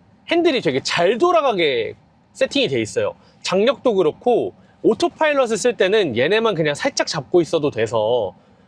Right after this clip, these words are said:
어, 여기 핸들에 장력이 들어가는 게 되게 장점이었는데 이게 핸들링을 할 때 있잖아요. 저는 그 국산차를 타다 테슬라로 넘어와서 그런지 핸들이 되게 무겁다라는 생각을 자주 했거든요. 근데 그게 한편으로는 어떻게 보면 좀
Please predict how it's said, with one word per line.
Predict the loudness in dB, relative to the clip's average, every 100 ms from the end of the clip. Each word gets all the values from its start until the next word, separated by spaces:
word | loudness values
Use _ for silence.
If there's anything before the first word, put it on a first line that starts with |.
| 0
어, | 2 2 0
여기 | -2 0 0 0
핸들에 | 0 2 0
장력이 | 0 0 2 0
들어가는 | 0 0 -2
게 | -2
되게 | -4 -6
장점이었는데 | -6 -4 -2 0 0 -2 -4 -6 -4 -2 -4 _ -20 -14 -6
이게 | -2 0
핸들링을 | 0 2 2 2 2
할 | 0 -2
때 | -2
있잖아요. | -2 -6 -6 -12 -16 _ _ _ _ _
저는 | -4 0 0 0 -4 -8 -12
그 | -10
국산차를 | -4 -2 -2 0 0 0
타다 | 0 -2
테슬라로 | -2 0 2 2 2
넘어와서 | 2 2 2 0
그런지 | 0 0 -2 -6
핸들이 | -2 0 0
되게 | 0 -2
무겁다라는 | -2 -2 -2 0 -2 -2 -6 _ _ -6 -2 -2 0
생각을 | 0 2 0
자주 | -2 -2 -2
했거든요. | 0 -2 0 -4 -6 -14 _ -4
근데 | -2
그게 | 0 0 0
한편으로는 | 0 0 0 2 2 0
어떻게 | -2 -4
보면 | -4 -8
좀 | -10